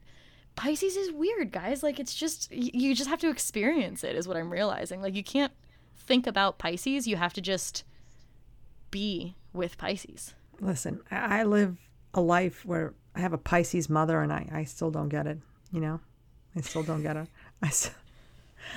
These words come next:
Speaker 2: I am s-, I am wound up so tight, and she is the epitome of just let things flow. Like, even when she's upset,
Speaker 1: Mm-hmm.
Speaker 2: she's just gonna let it flow, and, like, things are gonna happen, and she's gonna do whatever, and, like, everything's okay. And, like, I am, like, analyzing everything. She's like,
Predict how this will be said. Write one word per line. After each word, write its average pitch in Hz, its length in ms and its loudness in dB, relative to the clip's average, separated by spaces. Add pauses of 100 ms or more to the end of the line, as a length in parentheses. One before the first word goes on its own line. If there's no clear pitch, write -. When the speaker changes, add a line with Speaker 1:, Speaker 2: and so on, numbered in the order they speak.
(160)
Speaker 2:
I 240 140 12
am 277 180 12
s-, - 280 2
I 220 120 10
am 254 180 10
wound 208 300 10
up 175 180 6
so 202 240 8
tight, 185 420 8 (440)
and 208 200 10
she - 260 6
is 208 520 6 (140)
the 180 240 4
epitome 180 400 4
of 170 100 2
just 170 240 0
let 175 260 4
things 160 220 -4
flow. - 300 2 (180)
Like, 226 160 8
even 302 220 10
when 359 100 10
she's 277 240 8
upset, 202 400 6
Speaker 1:
Mm-hmm. 170 80 -6
Speaker 2:
she's - 140 -4
just - 160 -10
gonna 196 180 6
let 175 160 6
it 180 140 2
flow, 170 220 6
and, 180 60 0
like, 156 200 -4
things 180 200 0
are 180 60 0
gonna 165 160 2
happen, 156 380 0
and - 80 -4
she's - 180 -4
gonna 170 160 2
do 175 180 0
whatever, 160 320 2
and, 170 80 2
like, 160 140 -4
everything's 170 420 0
okay. 165 340 2
And, 175 120 0
like, 147 240 -2
I 156 160 2
am, 160 160 0
like, 135 340 -2
analyzing 165 560 2
everything. 165 300 -2
She's - 260 2
like, 202 200 -4